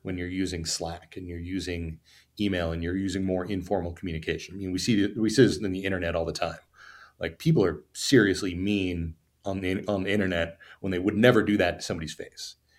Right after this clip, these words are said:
And so how do we adjust for those things? What are those communication tools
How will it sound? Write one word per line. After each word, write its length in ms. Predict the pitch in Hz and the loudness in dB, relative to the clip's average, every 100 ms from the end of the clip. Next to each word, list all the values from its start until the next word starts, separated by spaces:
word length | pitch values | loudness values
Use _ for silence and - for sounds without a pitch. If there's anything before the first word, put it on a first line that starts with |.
| _ _ _ - | _ _ _ -14
And 80 | 90 | -2
so 180 | 101 92 | 0 0
how 200 | - 123 | 0 2
do 80 | |
we 460 | 117 107 98 90 92 _ - | 4 2 2 -2 -8 _ -12
adjust 480 | 90 85 101 95 - | -10 0 2 2 0
for 240 | 107 92 | 0 2
those 240 | 90 82 | 0 -2
things? 320 | - 104 90 92 | 0 -2 0 -2
What 120 | 104 | 0
are 40 | |
those 160 | 101 95 | 0 -2
communication 580 | 104 87 80 92 90 104 | -4 -6 -2 -4 -4 -6
tools 440 | 90 82 82 | -4 -4 -4